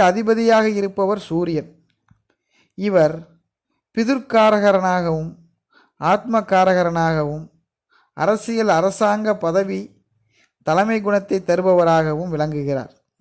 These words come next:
அளவற்ற ஆற்றல் கொண்ட சூரியனின் உத்திரம் நட்சத்திரத்தையே பெயராக கொண்ட ராமநாதபுரம் மாவட்டம் உத்தரகோசமங்கையில் அமைந்துள்ள மங்களநாதரையும் பூன்முலை அம்மனையும் சிம்ம ராசிக்காரர்கள் வழிபட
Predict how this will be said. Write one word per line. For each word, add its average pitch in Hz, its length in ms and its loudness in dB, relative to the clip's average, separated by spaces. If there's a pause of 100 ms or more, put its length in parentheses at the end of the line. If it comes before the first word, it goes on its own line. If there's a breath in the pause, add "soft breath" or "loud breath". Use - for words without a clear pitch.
(1500 soft breath)
அளவற்ற 254 560 2
ஆற்றல் 214 380 2
கொண்ட 208 340 -2
சூரியனின் 208 580 -4
உத்திரம் 185 460 -2
நட்சத்திரத்தையே 175 800 -2 (760)
பெயராக 190 560 4
கொண்ட 185 280 -2
ராமநாதபுரம் 190 840 2
மாவட்டம் 165 540 -2 (720)
உத்தரகோசமங்கையில் 185 1080 0
அமைந்துள்ள 165 380 -2
மங்களநாதரையும் 160 1000 0 (1500)
பூன்முலை 269 500 4
அம்மனையும் 226 540 2
சிம்ம 208 380 -4
ராசிக்காரர்கள் 185 760 0
வழிபட 170 320 0